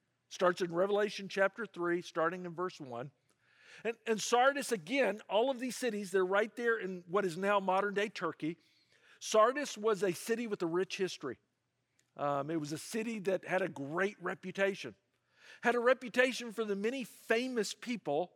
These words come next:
that came from Sardis or who were there. The first Greek philosopher, Thales, he was from Sardis. Uh,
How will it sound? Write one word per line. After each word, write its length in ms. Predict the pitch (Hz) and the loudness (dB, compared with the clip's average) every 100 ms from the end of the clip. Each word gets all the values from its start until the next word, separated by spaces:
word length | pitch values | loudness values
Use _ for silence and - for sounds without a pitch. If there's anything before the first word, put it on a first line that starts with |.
| - | -6
that 180 | 190 - | -6 -2
came 240 | 269 247 | -2 -2
from 180 | 175 135 | -6 -4
Sardis 520 | 170 135 104 - - _ _ _ _ _ _ - | 0 0 -2 -12 -20 _ _ _ _ _ _ -6
or 180 | 160 165 | -2 0
who 120 | 202 | 0
were 140 | 196 | 0
there. 320 | 190 226 135 - _ _ _ _ _ _ _ | 2 2 0 -6 _ _ _ _ _ _ _
The 120 | - | 2
first 480 | - 233 277 - 170 | 4 2 2 0 -6
Greek 480 | 156 180 240 247 - _ - | -4 -2 -2 -4 -16 _ 0
philosopher, 760 | 214 226 220 - 180 143 117 - - | 2 4 4 0 -6 -4 -6 -4 2
Thales, 640 | 220 233 160 107 98 - _ _ _ | 2 4 2 0 -8 -20 _ _ _
he 100 | 220 | -2
was 120 | 262 | -2
from 200 | - 170 | -2 -8
Sardis. 500 | 135 156 120 92 - _ _ _ _ _ _ _ _ _ _ - | 0 0 0 -6 -20 _ _ _ _ _ _ _ _ _ _ -20
Uh, 60 | - | -6